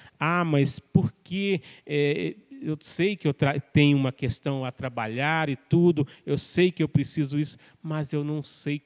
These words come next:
como trabalhar isso." Então, é buscar através do autoacolhimento, do autoconhecimento,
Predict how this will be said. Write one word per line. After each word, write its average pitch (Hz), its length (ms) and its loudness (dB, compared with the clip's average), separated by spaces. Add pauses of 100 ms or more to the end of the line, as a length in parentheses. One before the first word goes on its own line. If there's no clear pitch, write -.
(140)
como 143 460 2
trabalhar 98 640 -10
isso." - 180 -14 (220)
Então, 131 220 -2
é 160 60 2
buscar 151 480 -4
através 135 540 -4
do 131 140 0
autoacolhimento, 135 1080 0
do 123 240 -6
autoconhecimento, 131 1120 -4